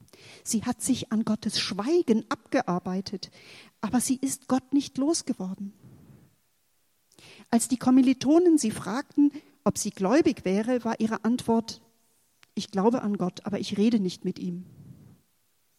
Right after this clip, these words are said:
Man darf sauer sein auf Gott.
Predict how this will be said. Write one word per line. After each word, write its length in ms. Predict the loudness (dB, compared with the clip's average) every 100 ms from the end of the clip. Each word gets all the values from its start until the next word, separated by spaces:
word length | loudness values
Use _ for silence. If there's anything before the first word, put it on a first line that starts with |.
| _ _ _ _ _ _ _ _ _ _ _ _ _ _ _ _ _ -20 _ _ -4
Man 180 | -2 0
darf 240 | -2 -2
sauer 400 | -2 0 2 2
sein 320 | 0 -2 -4
auf 240 | -6 -10 -10
Gott. 360 | -12 -12 -20